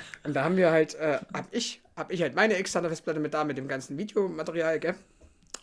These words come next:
Du deine, du hattest auf deiner externen Festplatte alles Mögliche. Auf einmal hat's geknistert und geknackt.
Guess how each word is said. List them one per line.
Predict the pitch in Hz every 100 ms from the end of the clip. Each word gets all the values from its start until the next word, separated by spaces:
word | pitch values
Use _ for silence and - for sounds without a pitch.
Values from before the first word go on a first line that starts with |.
| -
Du | 143
deine, | 131 156 202 214 233 - - - - - -
du | 147
hattest | 139 143 -
auf | - 131 - - _ _ _ -
deiner | 117 175 196 160
externen | - 170 156
Festplatte | 160 - 156 139
alles | 135 127
Mögliche. | 156 208 220 220 240 240 - _ - _ _ _ _ _ _ _ _ -
Auf | 165 -
einmal | 196 196 175
hat's | 185 190
geknistert | 156 - 202 240 - 220
und | 156
geknackt. | 160 135 196 339 -